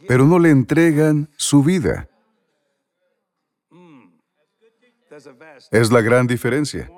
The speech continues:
Quieren que sea su Salvador, Jehová salva, pero no su Señor. Y todo cambia al convertirse en Señor. Ahora veamos,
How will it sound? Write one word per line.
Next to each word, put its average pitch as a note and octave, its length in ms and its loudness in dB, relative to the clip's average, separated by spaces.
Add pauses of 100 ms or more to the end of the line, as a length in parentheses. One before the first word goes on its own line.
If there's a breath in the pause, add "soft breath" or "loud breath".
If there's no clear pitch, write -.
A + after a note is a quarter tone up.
(260)
Quieren F3 320 0
que C3+ 160 -2
sea D3+ 260 -2
su A2 140 -8
Salvador, A2+ 760 -2
Jehová G2 300 0
salva, F#2 520 -6 (260)
pero A#2+ 200 2
no B2+ 240 2
su A#2 200 -6
Señor. G#2+ 580 -4 (1700)
Y A2 100 -4
todo E3 280 2
cambia D3+ 420 0
al A#2+ 240 -2
convertirse A2+ 840 -2
en A2 160 -2
Señor. D#2+ 440 -4
Ahora B2+ 240 2
veamos, A2 460 -4